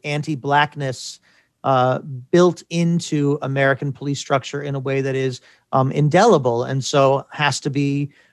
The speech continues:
removed? To what extent is, uh, you know, the police complicity in the nineteen twenty-one massacre in Tulsa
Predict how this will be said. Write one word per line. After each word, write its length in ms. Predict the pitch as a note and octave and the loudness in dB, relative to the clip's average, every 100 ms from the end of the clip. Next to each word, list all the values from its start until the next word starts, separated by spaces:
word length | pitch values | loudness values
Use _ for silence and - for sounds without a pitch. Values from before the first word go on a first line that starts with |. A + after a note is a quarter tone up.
| _ | _
removed? 460 | D3 D3+ F#3 C3+ - | 2 6 6 6 0
To 80 | D3+ | 2
what 200 | D#3+ E3 | 4 4
extent 720 | E3 - - - F#3 F3+ E3 | 2 -4 -2 4 4 4 2
is, 480 | E3 D#3 D3 C#3 C3 _ _ _ _ | 4 6 6 2 -8 _ _ _ _
uh, 260 | C#3 C3+ C3+ | 2 4 2
you 120 | E3 | 0
know, 80 | D3+ | 0
the 120 | C3+ | -2
police 500 | - E3 D#3 F#3 - | -4 0 2 2 0
complicity 760 | - D#3+ - F3 - D#3+ D#3 D#3 | -2 -4 0 -2 0 0 0 -2
in 120 | D3+ | -2
the 80 | D3 | -4
nineteen 480 | C#3+ D#3+ - D#3+ D3 | -2 -2 -2 -6 -6
twenty-one 560 | - D#3+ E3 D3+ D#3 | -4 -2 0 0 0
massacre 640 | D3 C#3+ B2+ B2 C3+ B2+ A#2 _ _ _ _ | 2 0 -2 -6 -4 -4 -4 _ _ _ _
in 140 | D3 | -4
Tulsa 560 | B2+ D3 C#3 - C3 | 0 0 2 0 0